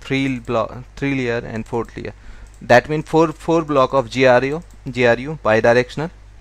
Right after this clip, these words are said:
Okay, I am, I've used, uh, front end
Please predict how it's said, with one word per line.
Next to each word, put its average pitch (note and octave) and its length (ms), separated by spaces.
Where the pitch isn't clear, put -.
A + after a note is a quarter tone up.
Okay, C3 260
I A#2 120
am, A#2 240
I've A2+ 220
used, A2 500
uh, A2 260
front B2 320
end B2 220